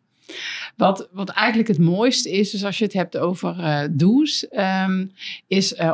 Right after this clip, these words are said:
om aan te sluiten bij de beleving van mensen met dementie. En, eh, Twan vertelt dat eigenlijk heel mooi, hè? Eh, dat je gewoon, eh, inspeelt op datgene wat iemand op dat moment, eh,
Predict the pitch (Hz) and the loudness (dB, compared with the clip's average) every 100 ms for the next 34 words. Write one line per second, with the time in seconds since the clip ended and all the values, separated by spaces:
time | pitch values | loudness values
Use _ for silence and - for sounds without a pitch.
0 | - 190 - 214 247 220 214 208 202 165 | 0 0 2 2 2 2 2 0 2 2
1 | 165 214 170 160 185 202 180 175 165 151 | 2 2 0 0 0 0 0 0 0 0
2 | 156 151 147 151 151 151 - 214 - 170 | -2 -4 -4 -4 -4 -6 -6 -6 -4 -2
3 | 165 156 147 151 147 - 214 180 202 190 | 0 -2 -2 -2 -4 -8 -4 2 2 2
4 | 214 226 233 - 202 247 233 220 226 226 | 0 0 -2 -2 -2 0 -2 -2 -2 0
5 | 208 269 262 269 302 - 202 185 233 214 | 2 0 -2 -4 -6 -6 -6 -4 -2 -2
6 | 208 190 202 208 202 - _ _ 311 277 | -2 -2 0 0 -4 -12 _ _ -18 -18
7 | _ 185 - - - 190 175 - - 262 | _ -14 -14 -12 -4 0 0 -4 -2 2
8 | 247 - 208 190 - 202 165 202 247 - | 2 0 0 0 0 0 2 2 0 -2
9 | 214 185 170 170 - 202 170 170 180 180 | 0 0 0 -2 -2 0 -2 -6 -10 -8
10 | 190 175 156 151 165 139 | -6 -2 -2 -2 -6 -8